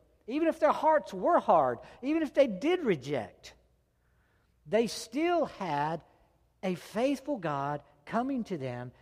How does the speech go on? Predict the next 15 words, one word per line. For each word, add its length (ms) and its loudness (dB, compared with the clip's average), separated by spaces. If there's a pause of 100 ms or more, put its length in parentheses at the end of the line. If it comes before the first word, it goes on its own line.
speaking 640 -8
the 100 -4
truth 480 -6
first. 720 -8 (920)
And 100 -10
that's 260 -8 (280)
tremendous. 1000 0 (680)
How 340 6
do 120 6
we 180 0
grow 500 4
in 140 4
faithfulness? 600 2
We 140 -2
must 460 -4